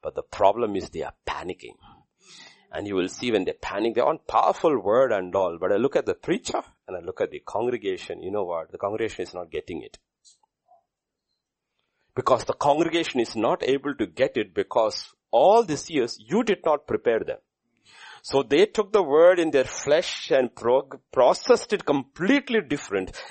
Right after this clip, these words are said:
Now you are trying to prepare them for the last days. They're not able to get it. They're not able to get it.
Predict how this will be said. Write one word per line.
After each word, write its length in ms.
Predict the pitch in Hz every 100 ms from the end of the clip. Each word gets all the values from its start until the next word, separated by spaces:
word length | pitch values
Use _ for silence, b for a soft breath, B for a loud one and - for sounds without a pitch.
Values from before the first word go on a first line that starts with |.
| -
Now 300 | 110 147 247
you 180 | 262 240
are 100 | - _
trying 320 | - 175 190 214
to 60 |
prepare 540 | 208 - 160 - 214 233
them 200 | 226 220
for 140 | 202
the 120 | 196
last 340 | 131 156 208 -
days. 160 | 170
They're 140 | 160 240
not 120 | 277
able 200 | 254 240
to 40 |
get 160 | 196 247
it. 160 | 320 _ _ _ _ _ _ _ _ _ _ _ _ _ _ _ -
They're 540 | - _ _ - 370
not 120 | 415
able 200 | 320 254
to 60 | 247
get 160 | 359
it. 80 | 403